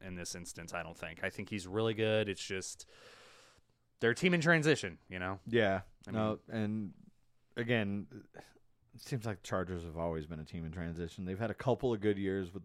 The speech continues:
Speaker 2: Phillip Rivers, but
Speaker 1: Yeah.
Speaker 2: you wa-, you wanna talk about a team that, it, like, they've been decimated by injuries in the last ten years.
Speaker 1: Yeah.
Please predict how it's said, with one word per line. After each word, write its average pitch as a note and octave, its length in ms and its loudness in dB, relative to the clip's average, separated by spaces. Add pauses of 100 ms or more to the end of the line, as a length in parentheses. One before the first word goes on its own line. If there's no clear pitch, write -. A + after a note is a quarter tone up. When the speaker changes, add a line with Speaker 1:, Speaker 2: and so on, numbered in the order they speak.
(100)
Speaker 2:
Phillip F#2 240 -2
Rivers, F#2 360 -2
but F2+ 220 -6 (400)
Speaker 1:
Yeah. C#4 80 6
Speaker 2:
you G3 80 12
wa-, F3 120 4
you D3+ 180 2
wanna D#3+ 180 8
talk D3+ 220 4
about B2+ 180 8
a F#2+ 40 2
team C3 380 -2
that, G#2 200 0 (320)
it, G2+ 240 -6
like, F2+ 140 -4 (180)
they've A#2 180 -4
been F#2+ 300 -2 (300)
decimated G#2+ 640 2
by F#2 160 2
injuries F#2+ 760 -2 (120)
in F#2 100 -6
the F2+ 80 -2
last F2 300 -4
ten F2 180 -6
years. E2 420 -6
Speaker 1:
Yeah. F#2 260 -2